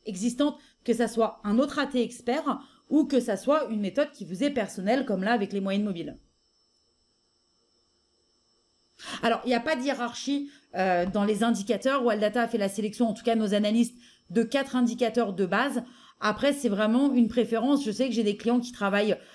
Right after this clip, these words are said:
qui aiment beaucoup travailler avec le R S I, d'autres plus avec le momentum. Là, on est vraiment sur, euh, du personnel. Euh, il y a des, euh, il y a des formateurs qui vont mettre en avant, euh, des indicateurs plus que d'autres. Là, c'est assez, euh, assez personnel.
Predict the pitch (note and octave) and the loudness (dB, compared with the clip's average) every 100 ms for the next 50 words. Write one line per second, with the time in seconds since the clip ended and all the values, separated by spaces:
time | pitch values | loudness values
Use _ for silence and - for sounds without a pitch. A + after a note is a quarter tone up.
0 | - - A3 G#3 F3 C#4 C#4+ C#4+ - A3 | -20 -2 0 2 2 2 2 -2 0 0
1 | A3 A3+ A3 A3 G#3+ A3+ A#3 D4 D4+ B3+ | 2 0 2 2 4 2 0 0 0 0
2 | A3 - C#4 C4 G#3 G3+ G#3+ G#3+ G#3 G#3 | -2 0 0 2 2 2 0 0 0 0
3 | G#3+ C#4 C4 - - _ F#3 A#3+ B3+ B3 | 2 0 0 -6 -20 _ 0 2 4 2
4 | G#3+ A3 B3 C#4 - C4+ A3+ F#3+ G3+ B3 | 2 2 2 2 0 0 2 0 0 0
5 | A#3+ - A3 G#3+ C#4 - - - - G3 | 0 0 0 0 0 -2 -6 -12 -6 -2
6 | F#3 F3+ F#3 F#3+ G#3 F#3+ G#3 F3+ F3 F#3+ | 0 0 0 0 0 2 2 2 2 2
7 | G3+ A#3+ A#3+ A#3 A#3 B3 B3 - F#3+ G#3 | 2 2 2 2 2 0 -2 -8 -4 -2
8 | G#3+ A3 G#3+ G3+ A3 A#3 G#3+ - _ - | -2 -2 -2 0 0 0 -2 -6 _ -6
9 | F3 F3 E3+ E3+ E3 A3+ A#3 A3+ A3+ A#3 | -2 0 0 0 2 2 2 0 0 0
10 | A3+ A#3+ - G#3+ - A#3 B3 C4+ A3+ A3 | 2 0 -2 -14 -6 0 0 2 0 2
11 | G3+ G3 A#3+ A3+ A3 - _ - G3+ C4+ | 0 2 2 2 0 -8 _ -4 -2 0
12 | - - _ - A#3+ A#3+ A3 F#3 C3 | -2 -4 _ -2 0 0 -6 -6 -8